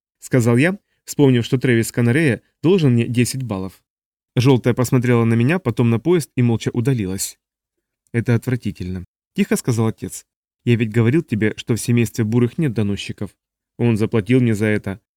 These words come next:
Нам достанется по пять баллов. Его зовут Трэвис Канарея. Он сжёг три тонны недоставленной почты, а на углях потом пёк картошку". Пока ты не стал объяснять, всё было как-то намного проще.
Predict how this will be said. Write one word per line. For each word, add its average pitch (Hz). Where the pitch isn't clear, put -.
Нам 120
достанется 113
по 110
пять 127
баллов. 95
Его 120
зовут 113
Трэвис 117
Канарея. 113
Он 120
сжёг 110
три 120
тонны 113
недоставленной 113
почты, 107
а 117
на 117
углях 120
потом 143
пёк 120
картошку". -
Пока 123
ты -
не 117
стал 113
объяснять, 110
всё 185
было 143
как-то 139
намного 123
проще. -